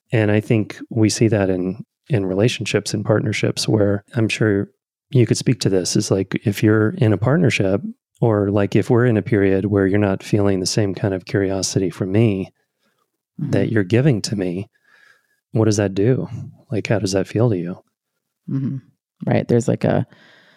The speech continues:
Speaker 2: imbalance, and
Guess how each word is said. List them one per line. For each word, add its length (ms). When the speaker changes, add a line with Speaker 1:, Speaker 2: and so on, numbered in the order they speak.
Speaker 2:
imbalance, 1000
and 600